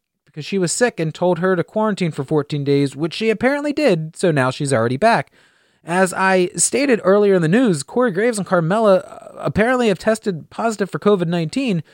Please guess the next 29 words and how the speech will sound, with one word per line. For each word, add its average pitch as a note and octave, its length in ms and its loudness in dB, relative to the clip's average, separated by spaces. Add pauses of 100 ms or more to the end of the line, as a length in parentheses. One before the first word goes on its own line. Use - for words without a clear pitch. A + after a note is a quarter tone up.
(240)
and B2 540 -6 (300)
Corey C4 240 4
Graves G#3+ 580 0 (380)
and A#3 160 -6
Carmella C#4 420 0
were G3 140 0
both A3 220 4
on A3 120 2
this G3+ 120 0
broadcast. F#3 600 0 (380)
So F#3 640 4 (160)
who D#4 220 4
else D#4+ 140 2
has C#4 120 -2
been F#3+ 120 2
affected D#3 300 0
by C3+ 120 4
this C3+ 140 -4
potentially? A#2 560 -4 (680)
This A#3+ 260 -2
is A#3+ 100 -2
just G3+ 200 -2
a D#3 40 2
mess D3+ 240 2
to C3 80 -6
me. G#2+ 300 -10 (500)
Uh, F#3 280 2
next B3+ 320 -2
week, A#3 200 0